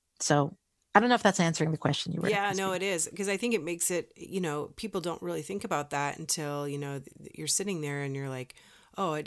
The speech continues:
Speaker 2: I didn't know that, you know, I needed to, to tell you that," because it does influence what, what you are claiming and what you aren't, and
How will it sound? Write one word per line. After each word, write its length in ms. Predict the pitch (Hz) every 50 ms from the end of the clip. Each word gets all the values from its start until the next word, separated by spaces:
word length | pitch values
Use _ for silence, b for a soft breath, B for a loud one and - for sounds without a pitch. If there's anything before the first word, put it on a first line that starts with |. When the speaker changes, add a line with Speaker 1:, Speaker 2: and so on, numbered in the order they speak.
| - -
Speaker 2:
I 100 | 160 160
didn't 260 | 165 170 160 151 151
know 300 | 156 156 151 147 151 151
that, 380 | 147 139 135 135 131 - - _ _ - _
you 100 | - 156
know, 120 | 147 143 139
I 100 | 143 147
needed 300 | 143 143 143 139 139 139 - - 156
to, 540 | 147 143 139 135 135 135 135 131 135 127 - -
to 100 | 147 139
tell 240 | - 208 220 247
you 120 | 247 214 147
that," 180 | 151 135 131
because 260 | - 147 - 165 143 143
it 80 | 139
does 180 | 156 165 156 - -
influence 680 | 165 156 143 - - 139 139 139 139 135 135 - - b b b b b b b b b b b
what, 420 | - 165 156 156 143 143 - - - - - -
what 260 | 165 156 151 147 143
you 200 | 139 143 147 143
are 120 | 139 143
claiming 600 | 139 - - 170 151 147 151 151 147 143 143 147
and 140 | 143 143 139
what 140 | 135 - -
you 160 | 127 123 -
aren't, 520 | 147 151 143 143 147 147 147 151 143 - 156
and 240 | 139 135 135 135